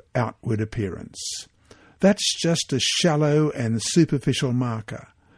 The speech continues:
The Bible points out just how vain, how empty that kind of attitude ultimately is. This woman's true beauty is found in her character, and how that character is made manifest in her life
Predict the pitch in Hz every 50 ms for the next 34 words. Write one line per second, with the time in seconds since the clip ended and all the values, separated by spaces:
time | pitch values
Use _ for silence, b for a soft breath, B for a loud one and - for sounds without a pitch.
0 | b b b b b b b - 151 117 170 175 202 233 269 240 - - 156 139
1 | 123 123 - - 139 117 110 - - _ - 120 160 156 143 135 - - - 139
2 | 127 117 123 117 107 104 190 202 180 123 107 101 98 95 104 107 B B B B
3 | B 160 156 151 - - - 233 240 208 - - 131 113 127 120 - - - 143
4 | 147 139 139 135 131 117 - - 131 127 135 123 - - 139 131 123 - - 110
5 | 107 101 - 110 107 107 98 - 107 107 104 98 95 85 85 - - - - -
6 | - - _ b b b b b b b b - 151 156 - - 170 165 160 160
7 | 156 151 143 - - - - - 247 285 262 151 - 113 92 87 - - 104 110
8 | 135 - b b b b b 143 135 123 - - - 143 127 127 135 127 127 117
9 | 95 110 110 110 - - - 185 160 123 110 104 - - 123 104 - - b b
10 | b b b b b b - 139 113 123 151 143 131 151 135 - - - - 170
11 | 160 143 139 131 - - 131 127 110 110 127 117 110 110 104 143 220 240 208 151
12 | - - 110 101 - - - 120 107 101 107 101 104 110 120 123 123 117 - -
13 | -